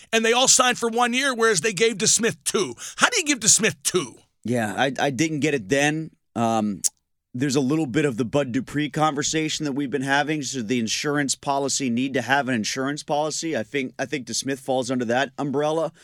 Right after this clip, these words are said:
Speaker 2: But I'm gonna think about this goalie conversation in, like,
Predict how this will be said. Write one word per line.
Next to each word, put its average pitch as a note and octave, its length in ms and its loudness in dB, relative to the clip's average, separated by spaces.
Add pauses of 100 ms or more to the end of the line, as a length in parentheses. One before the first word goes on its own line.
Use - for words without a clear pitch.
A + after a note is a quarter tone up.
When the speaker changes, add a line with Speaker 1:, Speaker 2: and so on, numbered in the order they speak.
(440)
Speaker 2:
But D3+ 160 2
I'm F3+ 160 2
gonna G3+ 140 2
think G3 220 0
about F3 240 4
this D#3 160 -4
goalie E3 320 0
conversation C3+ 720 0
in, B2+ 100 0
like, A#2+ 300 0